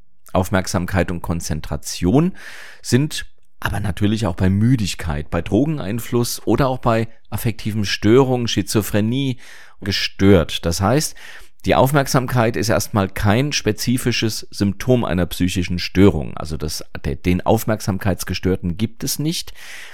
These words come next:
Gut, wir kommen natürlich später nochmal bei den Kindern, dort beginnt's meistens bis ins Erwachsenenalter zur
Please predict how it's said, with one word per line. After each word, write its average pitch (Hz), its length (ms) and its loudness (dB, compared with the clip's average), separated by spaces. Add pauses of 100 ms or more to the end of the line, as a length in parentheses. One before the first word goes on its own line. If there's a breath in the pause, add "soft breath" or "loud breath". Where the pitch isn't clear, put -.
(220 loud breath)
Gut, 127 220 2
wir 104 80 6
kommen 120 460 2
natürlich 107 400 0
später 107 320 0
nochmal 110 640 0
bei 87 160 2
den 90 260 0
Kindern, 120 380 0
dort 90 180 0
beginnt's 104 380 -4
meistens 95 640 -2
bis - 240 -6
ins - 240 -6
Erwachsenenalter 90 880 -2
zur 87 300 0